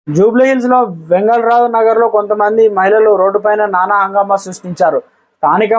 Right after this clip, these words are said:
మహిళలు రెచ్చిపోయి కారులో ఉన్న జూబ్లీ హిల్స్ నియోజకవర్గం వెంగళరావు నగర్ డివిజన్ బీఆర్ఎస్ కార్పొరేటర్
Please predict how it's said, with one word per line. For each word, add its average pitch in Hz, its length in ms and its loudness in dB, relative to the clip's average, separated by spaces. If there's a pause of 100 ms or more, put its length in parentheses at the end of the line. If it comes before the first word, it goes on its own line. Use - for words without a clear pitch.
మహిళలు 220 340 0
రెచ్చిపోయి 208 720 2 (120)
కారులో 214 420 2
ఉన్న 214 100 -2 (300)
జూబ్లీ 202 240 2
హిల్స్ 196 200 -2
నియోజకవర్గం 202 520 0
వెంగళరావు 196 440 2 (100)
నగర్ 185 280 0
డివిజన్ 180 380 -2 (460)
బీఆర్ఎస్ 202 480 0
కార్పొరేటర్ 208 540 2